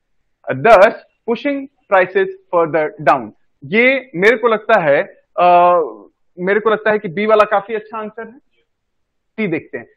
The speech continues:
Fracking boom has restricted supply of oil to debt laden China, resulting in lower oil prices। बात सिर्फ फ्रैकिंग बूम की तो है नहीं,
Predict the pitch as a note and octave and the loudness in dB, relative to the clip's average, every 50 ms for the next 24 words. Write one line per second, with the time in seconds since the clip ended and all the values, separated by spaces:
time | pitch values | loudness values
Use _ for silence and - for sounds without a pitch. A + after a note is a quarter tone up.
0 | _ _ _ _ G#3+ G#3+ G#3+ G#3+ - C4 B3+ A3+ G3+ A#3 A#3 A3+ A3+ A3+ A3 G3+ | _ _ _ _ 0 0 0 0 -4 -6 -4 -4 -4 -4 -4 -4 0 0 0 0
1 | G#3 G#3+ G#3+ - A3 G#3 - _ A3+ A3 A3 G3+ G#3+ - _ _ _ - G3+ - | -2 -6 -6 -8 -12 -12 -8 _ -4 -4 -2 -4 -8 -12 _ _ _ -14 -8 -4
2 | G#3 G#3 G#3 G#3+ G#3 - - G3+ G3 G3+ G#3+ G3+ - _ _ _ _ G3 E3+ F#3+ | -2 -2 -2 -2 -4 -4 -2 -2 -2 -2 -4 -8 -16 _ _ _ _ -8 -4 -4
3 | G#3+ G#3 G3+ G3+ G#3 G3+ G#3 G#3 G3+ G#3+ G3 G3 G3+ G3+ F#3 F3+ F3 F#3+ F#3+ F#3+ | -4 -4 -2 -4 -4 -4 -4 -8 -6 -8 -8 -6 -6 -6 -6 -4 -4 -4 -6 -6
4 | G3+ G3+ G3+ G3+ F#3+ F3+ F3 F3 F3 F#3 F#3+ G3 F#3+ F#3+ G3 F#3+ G3 G3+ F#3+ F#3+ | -8 -10 -8 -10 -8 -8 -6 -6 -2 -2 -2 0 -2 -4 -4 -6 -10 -10 -10 -10
5 | - G#3+ G#3+ - _ _ _ _ _ _ _ B2 A#2 D#3+ F#3 G3+ G3+ - A3 G#3+ | -14 -20 -20 -20 _ _ _ _ _ _ _ -2 2 2 2 2 2 0 -2 -2
6 | G#3+ - - G3+ F#3+ F#3 - G#3 G3+ F#3+ F3 G3 G3+ G3 - G3+ F#3+ G3+ F#3+ F#3 | -2 -4 -6 -6 -6 -6 -8 -10 -10 -8 -8 -8 -8 -8 -10 -12 -8 -6 -6 -6
7 | G3 G3 G3+ G3+ G#3 G#3+ | -4 -6 -6 -8 -8 -10